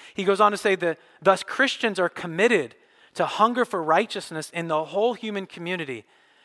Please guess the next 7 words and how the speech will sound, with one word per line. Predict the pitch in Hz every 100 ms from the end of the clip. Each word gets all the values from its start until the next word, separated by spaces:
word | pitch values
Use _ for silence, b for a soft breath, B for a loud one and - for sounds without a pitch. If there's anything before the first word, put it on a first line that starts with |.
| b
as | 156 160
something | 185 175 160
pleasing | - - 220 247 175 147
to | 156
a | 151
righteous | 147 147 - 135
God. | - 113 104